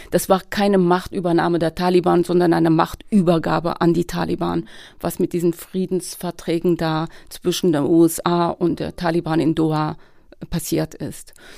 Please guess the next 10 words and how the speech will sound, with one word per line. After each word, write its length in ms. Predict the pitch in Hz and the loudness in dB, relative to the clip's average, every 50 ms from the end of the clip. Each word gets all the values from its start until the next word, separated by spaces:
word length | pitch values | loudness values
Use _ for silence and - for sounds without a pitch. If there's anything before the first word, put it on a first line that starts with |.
| - - - - - - | -20 -20 -20 -20 -6 -2
Das 260 | - 185 190 - - | 0 2 2 2 2
zum 220 | - 214 196 - - | 2 2 2 4 4
einen. 460 | 190 185 180 180 170 160 156 165 - - - - - - - - | 6 6 6 6 6 4 2 0 -4 -8 -16 -20 -20 -20 -14 -6
Und 260 | - 202 196 185 - 185 | 0 0 0 2 0 2
ja, 420 | 185 175 170 185 208 233 262 285 - | 4 4 6 6 6 4 2 2 2
am 160 | 190 185 - | 2 2 2
Anfang 360 | - 196 190 208 202 196 180 | 2 2 2 0 0 -2 -2
hat 140 | 185 180 - | -4 -4 -4
es 160 | 185 - - | -6 -6 -6
viel, 460 | - 208 180 180 185 185 175 175 - | -4 -2 0 0 0 0 -2 -4 -6